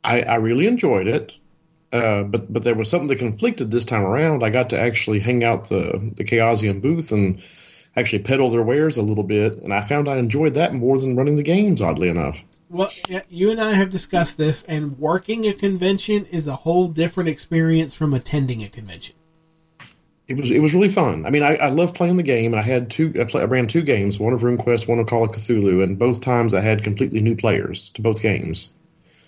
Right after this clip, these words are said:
Speaker 2: Oh,
Speaker 1: So I
Speaker 2: so
Speaker 1: got to teach them to, how to play the game while running the scenarios, and that was fun.
Speaker 2: So none of your players were experienced players for that game?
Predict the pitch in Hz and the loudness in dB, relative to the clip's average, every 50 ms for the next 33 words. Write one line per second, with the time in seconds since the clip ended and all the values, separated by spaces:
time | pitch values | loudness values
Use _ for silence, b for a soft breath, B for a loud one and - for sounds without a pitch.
0 | b - 165 196 214 160 - 117 107 107 127 113 113 95 101 - 165 156 - - | b -4 -4 -2 -2 -2 0 0 2 2 2 0 0 -4 -6 -8 -8 -8 -8 -8
1 | 151 131 117 104 101 107 135 131 107 - - 170 190 208 170 135 107 120 113 107 | -6 -6 -6 -4 -2 0 0 0 0 0 0 2 2 2 2 2 2 2 2 2
2 | 107 104 104 101 98 101 113 117 117 110 113 117 113 113 98 92 - 104 113 131 | 2 2 2 0 0 0 0 0 0 2 0 0 0 0 -2 -2 -2 -2 0 0
3 | 127 110 90 85 87 98 95 127 147 104 120 110 - - 117 95 76 78 78 85 | 2 2 2 2 0 0 0 0 -2 -2 -4 -4 -4 -2 -2 -2 -2 -4 -6 -8
4 | 92 - - _ - - - 180 165 160 160 180 196 185 185 185 165 - - 175 | -10 -12 -16 _ -14 -8 -4 -4 -2 -2 0 0 0 0 0 0 -2 -2 -2 -4
5 | 165 180 180 170 156 139 147 147 131 127 - - - 156 156 156 151 135 123 - | -2 0 0 -2 -2 -2 -2 -2 -2 -2 -4 -4 -2 0 0 2 2 0 -2 -4
6 | - - 143 143 147 151 156 156 143 - - - - 170 160 139 160 156 - - | -8 -4 -2 0 2 4 2 2 0 -2 -6 -6 -2 -2 0 2 2 2 2 0
7 | 131 127 139 143 98 - - - | -2 -2 -2 -2 -2 -2 -6 -12